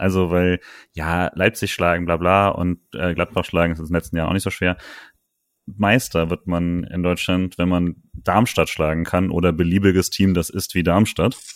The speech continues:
Daran scheitert nämlich ein gewisser, äh, ein gewisses Team aus dem Ruhrpott immer. Äh, und danach spielen sie gegen Bayern. Also die perfekte, äh, hat, ist man ein echter Konkurrent, äh,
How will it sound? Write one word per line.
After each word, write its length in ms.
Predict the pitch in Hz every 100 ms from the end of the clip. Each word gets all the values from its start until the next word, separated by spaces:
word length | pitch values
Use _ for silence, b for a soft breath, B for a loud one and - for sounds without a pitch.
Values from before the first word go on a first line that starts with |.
| - _ -
Daran 300 | 92 90 87
scheitert 360 | - 95 92
nämlich 260 | 90 87 87
ein 120 | 87
gewisser, 920 | 85 87 - 82 82 85 85 87 85
äh, 180 | 85 82
ein 140 | 85
gewisses 260 | 87 85 87
Team 160 | 95 90
aus 120 | 82
dem 80 | 85
Ruhrpott 360 | 98 - 78
immer. 240 | 71 85 120 B B B B B
Äh, 480 | 98 92 87 85 85 - 64 - -
und 680 | 95 92 87 85 - _
danach 320 | 98 92 101 107
spielen 220 | - 90
sie 100 | 85
gegen 200 | 82 76
Bayern. 300 | 71 67 65 _ _
Also 240 | 87 90 87 _ _
die 60 | 82
perfekte, 720 | 101 - 104 - 92 90 90 95 -
äh, 420 | - 87 82 82 82 B B B B - - - -
hat, 180 | 104
ist 160 | - 104
man 140 | 104 92
ein 80 |
echter 300 | 90 90 90
Konkurrent, 760 | 85 - 85 82 85 85 - - -
äh, 360 | 87 80 80